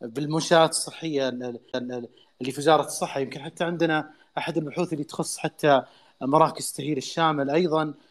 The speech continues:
فلذلك ال-، ال-، الحاجة نقول ال-، ال-، العالية لل-، للبحوث والدراسات اللي تختص مكافحة عدوى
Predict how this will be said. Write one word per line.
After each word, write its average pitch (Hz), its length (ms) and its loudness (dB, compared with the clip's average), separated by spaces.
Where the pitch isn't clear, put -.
فلذلك 226 640 4
ال-، 147 200 -8
ال-، 123 280 -8
الحاجة 135 680 4
نقول 131 320 -4
ال-، 120 320 -10
ال-، 123 160 -8
العالية 131 560 0
لل-، 143 480 -6
للبحوث 160 440 -4
والدراسات 156 560 0
اللي 131 100 -8
تختص 170 420 -12
مكافحة 160 380 -2
عدوى 160 360 2